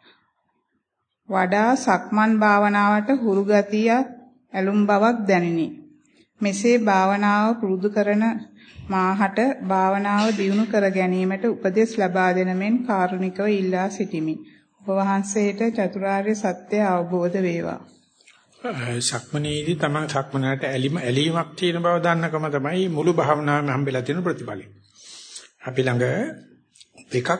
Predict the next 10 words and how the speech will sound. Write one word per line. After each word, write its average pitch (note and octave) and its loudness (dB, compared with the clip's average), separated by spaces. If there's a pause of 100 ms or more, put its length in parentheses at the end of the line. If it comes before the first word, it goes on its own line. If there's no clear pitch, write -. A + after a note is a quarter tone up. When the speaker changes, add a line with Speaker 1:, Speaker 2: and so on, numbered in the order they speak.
Speaker 2:
දීලා D#3 -2
බැලුවොත් B2+ -2 (800)
හොඳට D3 4
පේනවා C#3 -2
මේකට C3+ -2
රුචිය, B2+ -2
මේකට D#3 -4
අරුචිය D3+ 2
කියලා A#2+ -2
දෙකක්. G#2 -6